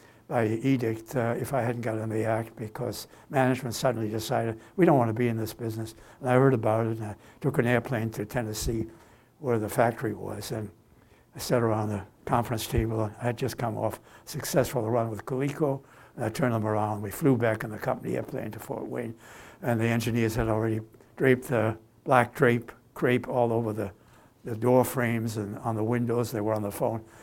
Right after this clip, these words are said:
trying to get themselves new jobs, and the, the Odyssey two program was turned on again, and I was, uh, I wheeled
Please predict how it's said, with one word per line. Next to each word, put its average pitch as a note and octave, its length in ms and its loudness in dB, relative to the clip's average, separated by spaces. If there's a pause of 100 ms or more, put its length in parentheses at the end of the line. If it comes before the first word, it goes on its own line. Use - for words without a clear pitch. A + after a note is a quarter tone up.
(140)
trying B2 200 0
to A#2 40 -2
get A#2 200 -2
themselves A2 420 -4
new G#2 160 -4
jobs, G#2+ 460 -2
and G#2 120 -10
the, - 840 -20
the - 120 -8
Odyssey G#2+ 340 0
two B2 180 -2
program G#2+ 400 0
was G2+ 140 -10
turned G#2 260 -6
on A2+ 160 0
again, G#2+ 340 -6
and G2+ 120 -8 (340)
I C3 160 4
was, A2+ 400 -2
uh, A#2 240 0 (340)
I A2+ 200 0
wheeled B2 500 4